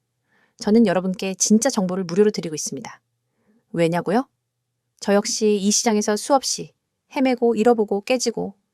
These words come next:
그러다가 결국 성공해봤기 때문입니다. 제가 그 과정을 다 겪어봤기 때문에 이제는 다른 분들께 길을 보여드리고 싶습니다. 다시 화면 보세요.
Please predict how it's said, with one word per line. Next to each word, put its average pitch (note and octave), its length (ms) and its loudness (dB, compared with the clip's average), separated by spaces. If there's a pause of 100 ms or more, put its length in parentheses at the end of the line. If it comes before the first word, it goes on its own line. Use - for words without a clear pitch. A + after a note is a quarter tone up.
(120)
그러다가 F#3 340 -2
결국 F#3 280 -6
성공해봤기 D4+ 580 0
때문입니다. - 580 -10 (680)
제가 G3+ 180 -4
그 G3 140 -4
과정을 G3 280 -2
다 F#3+ 140 -10
겪어봤기 A3 400 -2
때문에 F#3 400 -6 (380)
이제는 G#3 420 2
다른 A3 300 2
분들께 G3 480 0
길을 F#3 240 -4
보여드리고 F#3 400 -4
싶습니다. D3+ 520 -12 (680)
다시 G3 300 -2
화면 C4+ 200 0
보세요. G3 320 -4